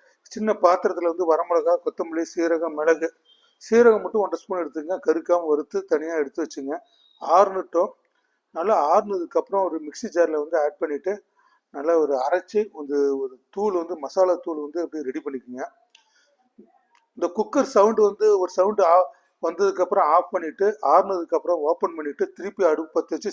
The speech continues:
சிம்ல வந்து ஒரு பதினஞ்சு நிமிஷம் அப்படியே வேகட்டும். மஞ்சத்தூள், ரெண்டு வரமிளகா, சின்ன வெங்காயம், கருவேப்பிலை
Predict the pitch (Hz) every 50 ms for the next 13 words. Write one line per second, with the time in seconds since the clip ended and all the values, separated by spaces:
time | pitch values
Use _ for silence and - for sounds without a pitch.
0 | - - 202 202 214 214 208 190 175 170 185 190 180 156 - _ _ _ _ _
1 | _ _ - 156 156 190 202 202 196 185 175 170 175 175 - - 185 156 165 170
2 | 143 127 147 175 185 165 160 156 _ 156 151 175 - - _ _ _ _ _ _
3 | _ _ _ _ _ _ _ _ _ - 151 175 196 233 233 233 - 214 196 220
4 | 202 202 180 170 160 160 180 175 190 185 180 165 170 190 220 220 - - - -
5 | 175 190 202 196 185 170 160 165 165 175 180 - - 156 151 175 180 175 - 160
6 | 165